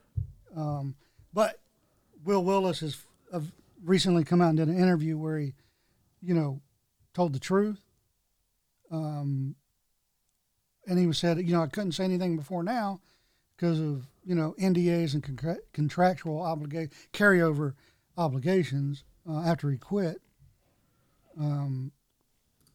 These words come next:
and then one of the judges, the, um, has also said, "Yeah, it'd be totally inconceivable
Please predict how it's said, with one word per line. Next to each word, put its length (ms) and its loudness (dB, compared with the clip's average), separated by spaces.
and 160 6
then 320 6
one 160 4
of 100 4
the 200 0
judges, 680 2
the, 240 -6
um, 500 -4
has 260 -6
also 360 -8
said, 420 -8
"Yeah, 220 4
it'd 160 0
be 280 2
totally 440 2
inconceivable 920 2